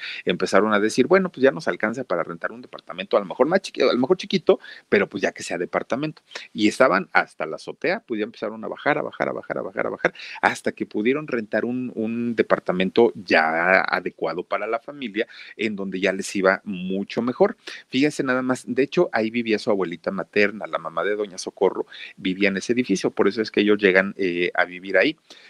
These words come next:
Pues fíjense que desde chiquita, si algo le enseñó su, su mamá a Verónica y a sus hermanos, es, pues, obviamente el, el asunto de la fe. Entonces, eh, Verónica siempre ha sido una mujer de, de, de mucha fe,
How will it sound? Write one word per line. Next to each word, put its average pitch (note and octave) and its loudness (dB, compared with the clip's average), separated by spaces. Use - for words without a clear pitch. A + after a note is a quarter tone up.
Pues B2 4
fíjense F#3+ 0
que C3+ -2
desde G#2 -4
chiquita, - -8
si G#2+ 0
algo B2 -2
le F#2+ 0
enseñó F#2+ -4
su, A#2 -2
su E2 -4
mamá F2+ 2
a G2 4
Verónica F#2 2
y E2 -2
a D#2+ -8
sus - -12
hermanos, A#2 0
es, G#2+ 6
pues, - -4
obviamente G2 0
el, G#2 -2
el - 4
asunto F#2 -4
de F2+ -2
la E2+ 0
fe. E3 2
Entonces, B2+ 0
eh, G2 2
Verónica A2+ 0
siempre B2+ -4
ha D#3 -2
sido D3+ -4
una D3 -10
mujer A2+ 2
de, A2 6
de, E2+ -2
de E2+ -4
mucha G#2 -8
fe, - 0